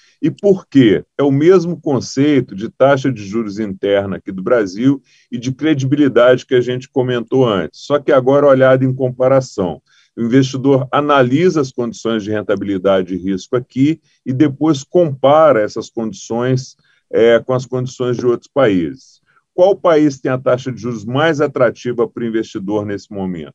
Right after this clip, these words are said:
Brasil, sem sombra de dúvida. Nesse momento, a taxa de juros aqui tá onze e setenta e cinco, né, como a gente comentou,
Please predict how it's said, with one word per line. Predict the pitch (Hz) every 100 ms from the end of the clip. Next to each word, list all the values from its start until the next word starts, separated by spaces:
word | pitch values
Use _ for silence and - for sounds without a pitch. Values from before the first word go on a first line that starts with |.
| _
Brasil, | 92 135 165 123 110
sem | - 95
sombra | 95 107 113
de | 120 131
dúvida. | 110 92 67 - _ _ -
Nesse | 104 -
momento, | 110 113 123 120
a |
taxa | 107 117 120
de | 107
juros | 90 113 95
aqui | 101 127
tá | 123 120
onze | 110 120 135 127
e |
setenta | 120 123 110 107
e |
cinco, | 92 - 131 147
né, | 101 98
como | 95 92
a |
gente | 87 87
comentou, | - 107 110 - 127 143